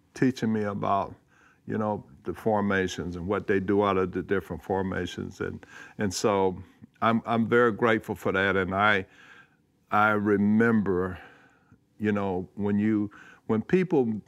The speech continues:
accomplish things, they don't get there by themselves, you know, and, and I can honestly say that there were so many people who helped me along the way, and I'm standing on a lot of shoulders of men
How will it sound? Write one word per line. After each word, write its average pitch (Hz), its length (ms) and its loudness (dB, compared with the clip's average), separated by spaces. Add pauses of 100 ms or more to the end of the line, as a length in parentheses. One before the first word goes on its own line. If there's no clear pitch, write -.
(760)
accomplish 113 600 0
things, 95 280 -4
they 127 140 4
don't 135 200 2
get 110 200 -2
there 104 100 -2
by 92 240 -2
themselves, 80 640 -10 (540)
you 117 120 2
know, 92 300 -2
and, 95 340 -4
and 95 360 -8 (200)
I 117 140 4
can 113 180 -2
honestly 104 460 -2
say 104 380 2
that 90 340 -2 (560)
there 110 120 0
were 101 80 2
so 110 220 0
many 107 320 0
people 104 440 -2
who 98 220 -2
helped 104 300 -2
me 95 320 -6 (400)
along 98 440 2
the 92 80 0
way, 98 260 2
and 95 140 -2
I'm 98 180 -2
standing 101 500 -2
on 95 160 -2
a 92 80 -2
lot 95 300 0
of 90 80 -6
shoulders 90 680 -2 (320)
of 90 140 -2
men 92 580 0